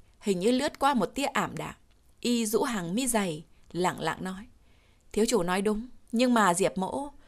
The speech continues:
cũng chưa từng nghĩ tới chuyện sánh vai cùng với thiếu chủ." Xưng hô xa cách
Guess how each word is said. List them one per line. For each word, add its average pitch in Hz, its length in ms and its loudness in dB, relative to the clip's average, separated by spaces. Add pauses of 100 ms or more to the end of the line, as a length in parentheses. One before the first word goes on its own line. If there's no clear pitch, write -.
(180)
cũng 220 140 2
chưa 269 160 4
từng 202 260 2
nghĩ 151 140 -2
tới 247 340 0
chuyện 226 280 2
sánh 226 260 4
vai 262 240 4
cùng 185 180 -2
với 180 80 -2
thiếu - 240 -2
chủ." 185 240 -6 (840)
Xưng 233 200 2
hô 233 220 6
xa 240 220 4
cách 277 260 -8